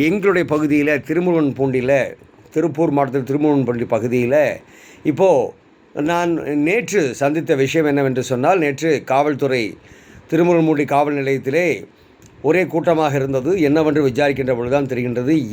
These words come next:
எம் எம் மாஸ்டர் மார்க்கெட்டிங்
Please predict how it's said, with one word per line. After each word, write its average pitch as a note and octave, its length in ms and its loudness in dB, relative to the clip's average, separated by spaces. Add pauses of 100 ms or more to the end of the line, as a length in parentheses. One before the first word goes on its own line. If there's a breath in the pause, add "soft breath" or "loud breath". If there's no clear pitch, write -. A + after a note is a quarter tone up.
(120)
எம் F3+ 160 0 (140)
எம் D3+ 120 0 (640 soft breath)
மாஸ்டர் E3 640 -2
மார்க்கெட்டிங் C#3 680 -2